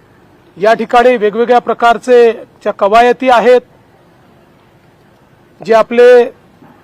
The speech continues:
विविध प्रकारचे सांस्कृतिक अशा प्रकारच्या आपल्या परंपरा आहेत, अशा सगळ्या गोष्टी आपल्याला त्या ठिकाणी निश्चितपणे पाहायला मिळतील. आणि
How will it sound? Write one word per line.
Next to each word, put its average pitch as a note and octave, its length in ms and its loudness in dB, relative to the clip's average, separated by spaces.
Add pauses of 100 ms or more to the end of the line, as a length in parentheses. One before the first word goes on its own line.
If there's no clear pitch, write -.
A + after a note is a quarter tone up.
(500)
विविध G#3 320 -4
प्रकारचे B3+ 800 0 (460)
सांस्कृतिक B3+ 640 -6
अशा G#3 280 -4
प्रकारच्या A#3 520 -4
आपल्या A3+ 240 -4
परंपरा A3 460 -2
आहेत, A#3 260 0 (1300)
अशा B3+ 240 -2
सगळ्या B3 320 0
गोष्टी A3 420 -4 (1000)
आपल्याला A#3+ 640 2 (300)
त्या A3 120 0
ठिकाणी A3+ 460 -2
निश्चितपणे A3+ 720 -6 (920)
पाहायला G#3 320 -2
मिळतील. G#3+ 440 -6 (1600)
आणि A#3 400 -2